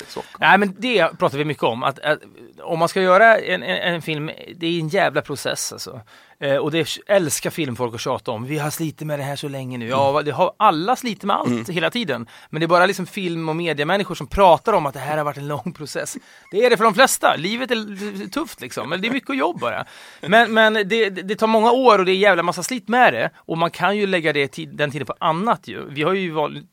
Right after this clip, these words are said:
Speaker 2: T V att sköta och poddande
Speaker 1: Mm.
Speaker 2: och sådär liksom. Men det här försökte vi klämma in. Men då sa vi det att även om det här går åt pipan och liksom,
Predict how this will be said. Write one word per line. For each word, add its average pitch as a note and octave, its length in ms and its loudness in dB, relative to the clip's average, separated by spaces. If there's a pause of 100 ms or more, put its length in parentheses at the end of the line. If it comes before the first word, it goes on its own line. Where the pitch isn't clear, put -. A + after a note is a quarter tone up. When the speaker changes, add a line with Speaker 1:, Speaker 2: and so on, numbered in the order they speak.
Speaker 2:
T E3 140 -2
V F3 120 -2
att A#3 140 0
sköta B2+ 340 0
och A#2 160 -8
poddande C3 260 -2
Speaker 1:
Mm. A#2 100 0
Speaker 2:
och - 60 -4
sådär A2+ 200 -4
liksom. A2+ 220 -12
Men C#3 240 -8
det D3+ 120 -4
här E3+ 80 0
försökte F3 240 -8
vi D#3 60 -8
klämma D3 260 -2
in. C#3+ 180 -10 (560)
Men C#3+ 120 -8
då E3+ 60 0
sa G#3+ 200 2
vi G#3+ 100 2
det E3+ 100 4
att D3+ 80 -2
även E3+ 200 2
om G#3+ 60 -2
det G#3 60 0
här F#3 60 2
går D#3+ 80 -2
åt D3 100 -8
pipan A3 440 -2
och F3 100 0
liksom, B2+ 420 -8